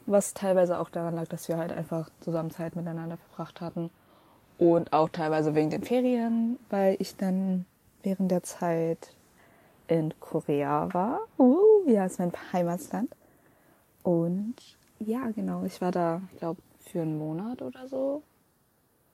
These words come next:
Mhm. Ja, war auf jeden Fall sehr schön. Es hat jetzt Schule wieder angefangen, zehnte Klasse. Uh.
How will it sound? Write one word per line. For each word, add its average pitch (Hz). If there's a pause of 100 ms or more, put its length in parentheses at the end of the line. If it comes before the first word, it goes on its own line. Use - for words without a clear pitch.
(640)
Mhm. 226 (840)
Ja, 233 (160)
war 226
auf 208
jeden 214
Fall 208
sehr 190
schön. 180 (600)
Es -
hat 190
jetzt 170
Schule 180
wieder 185
angefangen, 190 (120)
zehnte 190
Klasse. 208
Uh. 359